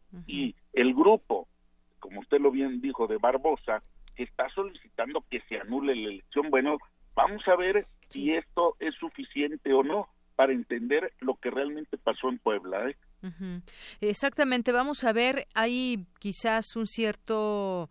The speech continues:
Speaker 1: Eh, pues, riesgo de que los, los resultados cambien. El primer cómputo realizado por el,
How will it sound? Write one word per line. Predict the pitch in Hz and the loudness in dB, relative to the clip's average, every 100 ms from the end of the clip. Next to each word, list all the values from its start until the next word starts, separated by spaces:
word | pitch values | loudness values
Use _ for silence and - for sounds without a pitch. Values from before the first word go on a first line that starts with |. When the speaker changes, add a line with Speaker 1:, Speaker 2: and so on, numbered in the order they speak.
| _ - - _ | _ -20 -20 _
Speaker 1:
Eh, | 185 180 180 180 180 - | -10 -6 -4 -4 -6 -4
pues, | 190 160 | -6 0
riesgo | 247 294 214 | 2 2 4
de | 226 208 | 2 2
que | 208 | 0
los, | 202 - 196 | -2 -4 -8
los | 175 185 196 | -6 -4 -2
resultados | 202 214 202 226 233 - | -2 -4 0 2 2 0
cambien. | 240 247 226 220 214 247 - - - - | 4 4 4 2 0 -2 -8 -20 -20 -10
El | 175 180 185 | -4 -4 -4
primer | 180 196 220 233 | -2 0 0 0
cómputo | 233 220 226 - | 0 0 -2 -4
realizado | 196 175 180 202 196 | -2 -4 -4 -4 -4
por | 180 190 180 | -2 -2 -2
el, | 175 180 | -2 -4